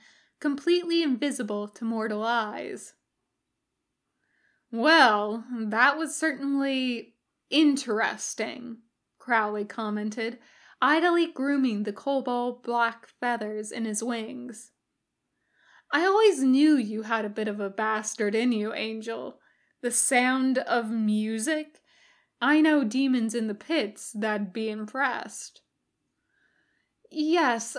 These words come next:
well, you requested the miracle," Aziraphale replied defensively. "Saving the life of a child, Crowley. My people would be most pleased."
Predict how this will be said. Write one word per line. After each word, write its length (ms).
well, 720
you 300
requested 640
the 80
miracle," 800
Aziraphale 760
replied 500
defensively. 880
"Saving 600
the 100
life 340
of 120
a 80
child, 680
Crowley. 640
My 280
people 400
would 140
be 120
most 800
pleased." 840